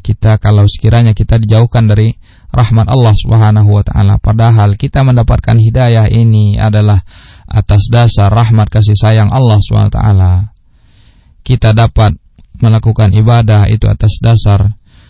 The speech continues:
rahmat dari Allah Subhanahu wa taala, maka tidak dapat kita bayangkan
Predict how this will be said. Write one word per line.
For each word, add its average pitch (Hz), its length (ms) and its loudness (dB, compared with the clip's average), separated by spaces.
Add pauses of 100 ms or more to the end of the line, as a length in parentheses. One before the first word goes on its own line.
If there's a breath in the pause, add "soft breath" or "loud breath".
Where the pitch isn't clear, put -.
(160 soft breath)
rahmat 113 400 0
dari 113 160 0
Allah 120 320 2
Subhanahu 117 480 0
wa 117 160 0
taala, 117 400 0
maka 165 240 -2
tidak - 240 -4
dapat 139 240 -2
kita 123 240 -2
bayangkan 110 480 0